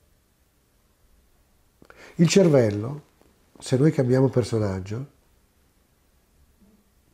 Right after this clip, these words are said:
incomincia ad attivare delle sostanze chimiche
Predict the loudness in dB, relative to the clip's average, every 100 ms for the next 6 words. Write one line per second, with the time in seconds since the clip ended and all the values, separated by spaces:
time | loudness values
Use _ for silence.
0 | _ _ _ -20 -6 -2 2 4 4 4
1 | 2 4 4 4 4 2 0 0 0 -2
2 | -2 -4 -4 -8 -14 -14